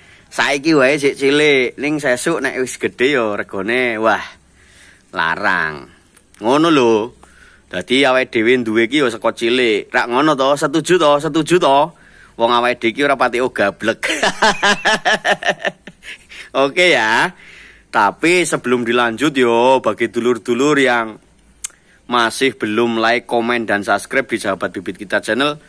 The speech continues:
minta bantuannya toh. Di like, di komen, dan di subscribe yo.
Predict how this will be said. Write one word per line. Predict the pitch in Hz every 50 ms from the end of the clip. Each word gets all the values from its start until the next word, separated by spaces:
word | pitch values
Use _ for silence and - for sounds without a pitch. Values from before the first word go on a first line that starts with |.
| - - - _ -
minta | 143 147 143 143 123 120
bantuannya | - 110 104 104 110 101 131 131 120 117 131 151 156
toh. | 143 147 135 127 117 107 95 90 87 - _ - - - - - - - -
Di | 120 120
like, | 117 117 123 127 139 151 156 139 -
di | - 123 120 -
komen, | 131 120 120 131 139 135
dan | 120 113 107
di | 107 107
subscribe | - 127 120 - - - 165 170 143
yo. | 120 110 113 131 143